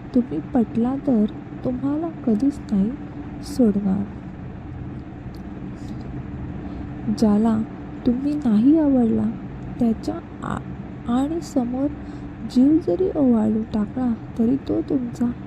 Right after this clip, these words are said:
नाही होणार. म्हणून लोकांचा जास्त विचार करत बसू नका. बाळा, तू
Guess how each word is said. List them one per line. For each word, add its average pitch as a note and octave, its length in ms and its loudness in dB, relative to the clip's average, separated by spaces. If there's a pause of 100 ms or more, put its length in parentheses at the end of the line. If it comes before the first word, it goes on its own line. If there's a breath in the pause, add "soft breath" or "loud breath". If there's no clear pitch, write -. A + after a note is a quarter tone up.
(140)
नाही A3 280 4 (100)
होणार. G3+ 220 0 (840)
म्हणून A3+ 300 2 (760)
लोकांचा C#4+ 640 0
जास्त C#4+ 440 -4
विचार B3+ 760 0
करत - 540 0
बसू C4 220 -2
नका. A3 320 -2 (1600 loud breath)
बाळा, A3 640 4 (500)
तू E4 140 6